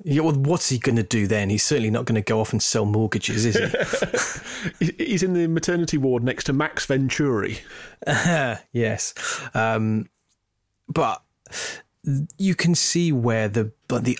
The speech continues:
Speaker 1: eye-popping visuals have, have, uh, influenced other movies. Edgar Wright's style in, in some movies, particularly I'm thinking of Scott Pilgrim versus the World, which is another kind of,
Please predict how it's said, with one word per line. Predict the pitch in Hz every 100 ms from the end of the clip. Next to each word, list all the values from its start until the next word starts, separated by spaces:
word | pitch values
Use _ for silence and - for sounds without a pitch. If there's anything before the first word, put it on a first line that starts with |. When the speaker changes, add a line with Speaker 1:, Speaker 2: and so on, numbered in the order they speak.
| -
Speaker 1:
eye-popping | 127 127 120 120 - 107
visuals | 113 104 104 101 101 - -
have, | - 117 98
have, | 113 107 - _ _ _ - - -
uh, | 135 -
influenced | 147 135 - 127 113
other | - 113
movies. | 117 110 104 - - - -
Edgar | 147 135 139
Wright's | 127 120 113 - - - - - _ -
style | - - 110 104 101 101 101 - _ _ _ _ _ _ -
in, | 135 110 107
in | 117 110 107 104
some | - - 117 110
movies, | 104 101 104
particularly | - - 131 127 117
I'm | 107
thinking | - 110 113 110
of | 107 104 -
Scott | - - -
Pilgrim | 110 104 110 104
versus | 95 90 - 110
the | -
World, | 113 135 165 165 160 - - - - -
which | 131 139
is | 117
another | 127 131 135
kind | 120 - 120
of, | 117 104 -